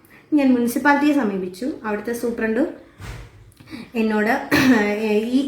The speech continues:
ഈ നോട്ടീസ് കൈപ്പറ്റാനായിട്ട് മറ്റൊരു വ്യക്തിയെടുത്ത് ചെല്ലാൻ പറഞ്ഞു. അവിടെ നിന്ന് ഞാൻ ഈ നോട്ടീസ്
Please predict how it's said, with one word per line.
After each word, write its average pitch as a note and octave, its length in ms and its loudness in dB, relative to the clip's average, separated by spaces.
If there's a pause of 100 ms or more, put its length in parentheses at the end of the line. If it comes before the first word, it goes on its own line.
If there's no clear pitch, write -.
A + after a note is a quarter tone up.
(100)
ഈ C#4+ 40 2 (100)
നോട്ടീസ് A#3+ 420 0
കൈപ്പറ്റാനായിട്ട് G#3 640 -4
മറ്റൊരു A3 280 -4
വ്യക്തിയെടുത്ത് G#3 500 -6
ചെല്ലാൻ F#3+ 260 -2 (100)
പറഞ്ഞു. G3+ 220 -2 (200)
അവിടെ G#3 240 -2
നിന്ന് G#3+ 160 0 (100)
ഞാൻ A#3 100 0 (500)
ഈ A#3 120 2
നോട്ടീസ് G#3 460 -2